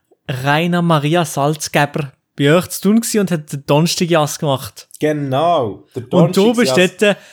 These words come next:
Speaker 1: natürlich auch in der Front Row gesessen und hast,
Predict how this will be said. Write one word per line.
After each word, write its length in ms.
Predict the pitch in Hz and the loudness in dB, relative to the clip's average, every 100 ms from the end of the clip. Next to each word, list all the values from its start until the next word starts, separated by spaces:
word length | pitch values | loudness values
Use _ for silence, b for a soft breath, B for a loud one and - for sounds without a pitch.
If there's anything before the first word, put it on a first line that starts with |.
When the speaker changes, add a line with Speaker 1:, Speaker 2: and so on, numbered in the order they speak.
| B B | B B
Speaker 1:
natürlich 400 | 156 156 190 165 | -2 2 0 2
auch 60 | 180 | 2
in 60 | |
der 80 | 175 | 2
Front 500 | - 151 156 190 175 | 0 2 4 4 4
Row 300 | 165 165 180 | 4 4 2
gesessen 540 | - 151 165 233 180 160 | 2 2 2 2 0 0
und 160 | 156 | 2
hast, 320 | 147 135 - | 0 0 -4